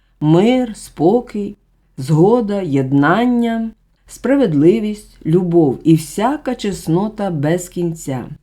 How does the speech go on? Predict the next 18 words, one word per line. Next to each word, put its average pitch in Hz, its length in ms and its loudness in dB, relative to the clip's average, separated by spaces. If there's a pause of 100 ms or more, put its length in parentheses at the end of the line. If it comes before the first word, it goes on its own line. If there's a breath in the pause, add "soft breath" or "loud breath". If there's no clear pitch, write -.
(520)
Скільки 285 640 0
б 196 60 0
ми 233 240 4
не 208 220 0
благословили 175 1000 0 (260)
і 170 80 2
скільки 247 440 -2
б 208 40 0
не 220 220 0
славили 190 680 0
Його, 135 360 -2 (280)
то 156 140 4
Він 214 200 2
ще 185 280 -2
вище, 220 720 -2 (360)
благословенніше 196 1600 0 (100)
і 202 140 -2
славніше, 156 1000 -4